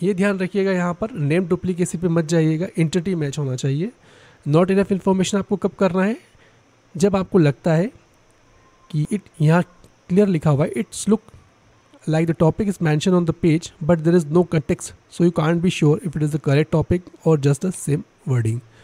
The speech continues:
तो यहाँ ध्यान रखना है कि सिर्फ नाम लिखा है और कुछ भी नहीं है, कि आप कम-, confirm ही नहीं कर सकते, कुछ attribute ही नहीं दिए हुए हैं आपको,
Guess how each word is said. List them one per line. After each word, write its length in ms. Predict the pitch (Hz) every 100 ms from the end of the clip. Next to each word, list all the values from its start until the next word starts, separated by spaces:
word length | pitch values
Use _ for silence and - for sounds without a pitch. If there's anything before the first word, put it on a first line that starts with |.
| - - -
तो 60 | 180
यहाँ 160 | 190
ध्यान 240 | 190 196 202
रखना 240 | 175 165
है 80 | 180
कि 120 | 180
सिर्फ 180 | 196 190
नाम 300 | 165 160 208
लिखा 220 | 190 202
है 80 | 196
और 80 | 196
कुछ 200 | 220 165
भी 160 | 160 196
नहीं 240 | 175 151
है, 100 | 139
कि 140 | 131 175
आप 160 | -
कम-, 240 | 160 147 135 -
confirm 340 | 160 143 180 196
ही 60 |
नहीं 100 | 202
कर 120 | 165 151
सकते, 240 | 165 151
कुछ 180 | - 180
attribute 460 | 156 170 165 196
ही 60 | 208
नहीं 160 | 208 180
दिए 180 | 160
हुए 160 | 156 143
हैं 80 | 135
आपको, 300 | 123 -